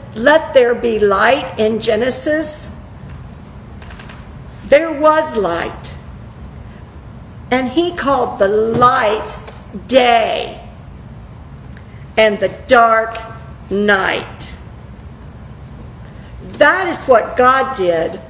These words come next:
on the first day of creation.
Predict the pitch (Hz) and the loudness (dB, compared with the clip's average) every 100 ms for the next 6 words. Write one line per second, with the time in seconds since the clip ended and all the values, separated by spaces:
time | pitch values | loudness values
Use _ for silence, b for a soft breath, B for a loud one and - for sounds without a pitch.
0 | - 208 208 214 - 269 247 247 - - | -2 0 0 -2 2 6 6 4 -2 0
1 | 165 - - - - - - - - - | 0 -2 -8 -12 -16 -16 -18 -16 -18 -16
2 | - 208 - - 226 240 254 247 - - | -2 -2 0 2 4 6 4 2 -4 -4
3 | - | -6